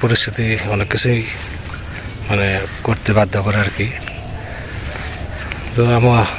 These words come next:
সমাধিটা খুব সহজেই করা যায়, আহ, মুখাগ্নি করে সমাধি করা যায়। এবার তো লোকজনও কম লাগে, পরিশ্রম কম হয়, অল্প সময় লাগে। কিন্তু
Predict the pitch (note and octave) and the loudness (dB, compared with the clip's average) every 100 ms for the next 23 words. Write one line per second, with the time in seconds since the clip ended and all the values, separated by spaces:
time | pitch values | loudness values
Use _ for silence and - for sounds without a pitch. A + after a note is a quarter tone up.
0 | - - - C3+ C#3 C#3 D3 D3+ D3 - | -6 0 2 4 4 4 2 2 0 2
1 | C3 B2+ C3+ C3+ B2 G2+ G2+ - - - | 4 6 4 4 4 2 -2 -4 -10 -10
2 | - - - - - - - - - - | -10 -10 -10 -10 -10 -10 -10 -10 -10 -10
3 | - - G#2+ G#2 G#2 A2+ G#2+ A2+ - A#2 | -10 -2 2 4 6 4 4 2 6 6
4 | A2 G#2 - - - - - - - - | 6 4 -4 -10 -12 -12 -12 -12 -12 -12
5 | - - - - G#2+ G#2 G2+ G#2+ G#2 G2+ | -12 -10 -4 0 4 4 4 6 4 4
6 | G#2 C#3 A#2+ G2+ G2 A2 G2+ F#2+ G2 G#2 | 0 0 -2 -2 0 2 2 2 0 0
7 | G2+ G2+ G2 G#2 G#2 F#2+ G2 A2 - - | 2 2 4 4 4 4 2 -2 -8 -10
8 | - - G2 F#2+ - G2+ G2 G#2+ F#2 F#2+ | -12 -4 0 0 2 0 2 4 4 2
9 | G2+ - - - - - - - - - | 0 -4 -10 -10 -8 -8 -8 -8 -8 0
10 | G#2 G2+ F#2+ G#2+ G2+ F#2+ F#2 G2 A#2 - | 2 4 2 2 2 2 2 0 -4 -10
11 | - - - - - - - - - G#2 | -12 -12 -12 -10 -8 -8 -8 -6 -2 2
12 | A2+ G#2+ | 4 4